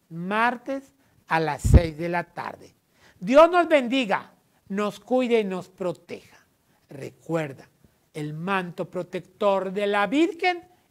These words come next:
Inmaculada Concepción de María, nos proteja.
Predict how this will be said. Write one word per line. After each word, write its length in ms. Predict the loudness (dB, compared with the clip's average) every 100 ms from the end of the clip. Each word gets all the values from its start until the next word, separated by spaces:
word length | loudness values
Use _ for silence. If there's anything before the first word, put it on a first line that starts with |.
| _
Inmaculada 1120 | -16 -14 -12 -14 -16 -10 -2 2 4 2 -2 -6
Concepción 960 | -10 -10 -10 -12 -12 -12 -8 -8 -8
de 140 | -8
María, 520 | -8 -6 -4 -4 -4 -12 _ _ _ _
nos 280 | -12 -10 -10
proteja. 680 | -8 -8 -8 -10 -16 -16